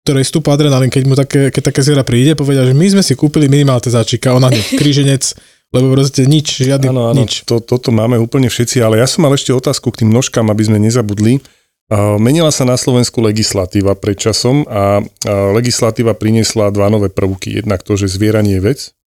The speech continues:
Speaker 3: a priniesla prvok povinného čipovania psov. Že pohybuješ sa v týchto veciach pomerne dlho, či máš pocit, že to niečo zmenilo?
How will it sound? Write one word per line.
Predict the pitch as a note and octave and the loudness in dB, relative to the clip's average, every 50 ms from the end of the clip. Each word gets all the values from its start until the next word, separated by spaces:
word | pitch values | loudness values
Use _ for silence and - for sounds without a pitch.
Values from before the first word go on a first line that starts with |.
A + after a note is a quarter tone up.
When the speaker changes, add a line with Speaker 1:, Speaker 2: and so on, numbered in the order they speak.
| _ _ _ _ _ _ _ _ _ _ _ _ | _ _ _ _ _ _ _ _ _ _ _ _
Speaker 3:
a | - | -8
priniesla | - - A2+ A#2 A#2+ A#2+ A2 - - A2+ | -4 -2 0 2 2 2 0 0 -2 -4
prvok | G#2 - A#2 A2 A2 G#2+ - _ | -2 -2 -2 -2 -2 -2 -4 _
povinného | _ - A2 A2 A#2 A2+ A2+ A2 A2 G#2+ G#2+ G#2 G#2+ | _ -4 -2 0 2 2 2 2 2 2 2 0 0
čipovania | G2+ - - A2+ G2 - G#2+ G#2 G#2 G#2 G#2 G#2 G#2 G2+ G2 F#2+ | -2 -4 -6 -6 -4 -2 -2 0 0 0 0 0 0 0 -2 -4
psov. | _ - - G2 F2+ G2 G2 _ _ _ _ _ _ _ _ _ _ _ _ _ _ _ _ _ | _ -4 -4 -4 -4 -6 -10 _ _ _ _ _ _ _ _ _ _ _ _ _ _ _ _ _
Že | A#2 G2 G2 G#2+ G#2+ G#2 G#2 G#2+ G#2+ - - _ _ _ _ | -4 0 0 2 2 2 2 0 0 -2 -6 _ _ _ _
pohybuješ | - B2+ B2+ C3 B2+ B2+ B2+ A#2 - | -4 -2 0 0 0 0 0 0 0
sa | - G#2+ | -2 -2
v | - - _ _ _ _ | -2 -4 _ _ _ _
týchto | A#2+ G#2 - - A2 | -4 -4 -2 -2 0
veciach | G#2+ G#2+ - - A2 G2 | 0 0 0 -2 -4 -4
pomerne | - - G#2+ G#2+ A2 A2 A#2 A2+ | -2 0 0 2 2 2 2 0
dlho, | G2+ G2+ G#2+ G2 G2+ B2 D3 D3+ - _ _ | 0 0 0 0 2 0 -2 -4 -8 _ _
či | _ - - | _ -2 0
máš | A2+ A2+ A#2 A#2 - | 2 2 2 0 -2
pocit, | - _ A#2 A2 - - G#2+ | -4 _ -4 -4 -2 -2 -2
že | A2+ A2 | -2 0
to | - A2+ | 2 2
niečo | A2 A2 G#2+ - - | 2 2 2 0 0
zmenilo? | G2+ G2 G2+ G2 F#2+ F#2+ F#2+ G2 G2 G2 - | 0 2 2 2 2 2 0 0 -2 -6 -10